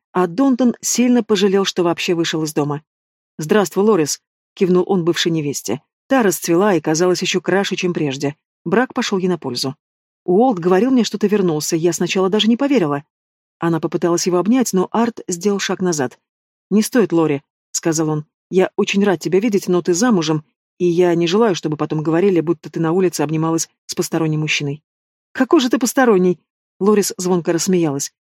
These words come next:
«Ты так изменился, правда, я на силу тебя узнала». «Мы не виделись шесть лет», напомнил Артур. «И спасибо, что заботилась о моей матери, я это очень ценю». Лорис помрачнела, отвела взгляд.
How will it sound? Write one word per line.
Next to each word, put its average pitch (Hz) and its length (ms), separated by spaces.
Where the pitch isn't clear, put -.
«Ты - 80
так - 220
изменился, 202 520
правда, 180 380
я 185 140
на 185 100
силу 247 240
тебя 254 200
узнала». 180 420
«Мы 165 120
не 170 140
виделись 214 380
шесть - 320
лет», 214 240
напомнил 170 460
Артур. 156 420
«И 190 140
спасибо, 180 420
что 165 140
заботилась 175 540
о - 80
моей 180 140
матери, 190 380
я 165 160
это 180 160
очень 180 240
ценю». 160 280
Лорис 277 360
помрачнела, 196 800
отвела 160 340
взгляд. 151 440